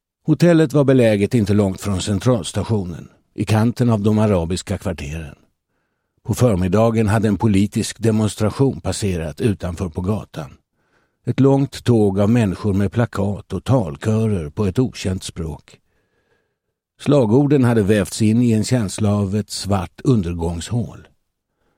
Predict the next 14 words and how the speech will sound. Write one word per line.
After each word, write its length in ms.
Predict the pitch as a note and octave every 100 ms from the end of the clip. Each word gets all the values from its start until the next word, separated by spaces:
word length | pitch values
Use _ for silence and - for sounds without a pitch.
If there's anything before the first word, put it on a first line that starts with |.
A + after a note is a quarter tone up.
| _ _ _ _ _ _ _ _ _ _ _ _ _ -
Känslan 420 | - D3+ G#2+ D3+
förstärktes 640 | D#3 - D#3 C#3 - C3 A2
under 200 | G#2+ G#2
natten, 480 | E2+ D2 - E2 -
då 180 | - G#2
staden 480 | - G#2 G2+ F2 G2+
förvandlades. 920 | G#2+ F#2 E2 F#2 F2 D2 C#2 - - _ _ _ _ _ _ _ _ _ _ _ _ _ _
Staden 400 | - D3+ D3 D3
på 100 | D3
natten 420 | D3 D3 - G2
var 80 | F#2+
ett 120 | G2
annat 300 | A2 D#2+ F#2
väsen. 520 | F#2+ F#2+ - - -